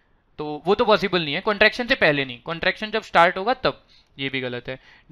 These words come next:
During क्यूआरएस complex, तो ये सही है कि जब क्यूआरएस कॉम्प्लेक्स होगा तो उस टाइम पे कॉन्ट्रैक्शन शुरू होगा, तो उसी टाइम पे आपको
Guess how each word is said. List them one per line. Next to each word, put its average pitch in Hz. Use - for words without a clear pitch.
During 240
क्यूआरएस 160
complex, 131
तो -
ये 233
सही 135
है 160
कि 175
जब 180
क्यूआरएस 160
कॉम्प्लेक्स 147
होगा 160
तो 151
उस 143
टाइम 147
पे 156
कॉन्ट्रैक्शन 151
शुरू 165
होगा, 143
तो 139
उसी 170
टाइम 135
पे 139
आपको 135